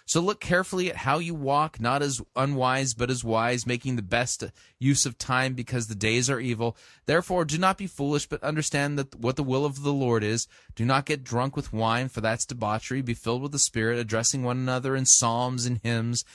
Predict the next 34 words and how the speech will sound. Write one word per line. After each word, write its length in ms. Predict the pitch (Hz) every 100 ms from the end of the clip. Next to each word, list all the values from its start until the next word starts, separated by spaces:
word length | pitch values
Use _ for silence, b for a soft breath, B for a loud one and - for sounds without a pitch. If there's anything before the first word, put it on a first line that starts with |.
| B B
and 140 | 110
spiritual 400 | - 135 135 135
songs, 420 | - 123 127 127
singing 380 | - 156 147 139
and 80 | 131
making 280 | 131 - 117
melody 380 | 120 135 139
to 160 | 135 135
the 80 | 131
Lord 280 | 127 123 120
with 100 | 120
your 140 | 131
heart, 340 | 117 110 107 - B B -
giving 240 | 147 151
thanks 320 | 156 151 139
always 480 | 131 143 139 135 - b b
for 160 | - 127
everything 440 | 151 151 156 147
to 100 | 147
God 400 | 131 123 123 127
the 80 | 127
Father 460 | - 123 123 123 123
in 100 | 117
the 80 |
name 220 | 113 120 127
of 120 | 113
our 120 | 117
Lord 240 | 117 120
Jesus 380 | 117 120 113 113
Christ, 340 | - 107 113 -
submitting 480 | 123 117 127 147
to 80 | 127
one 200 | 123 127
another 400 | 127 123 123 123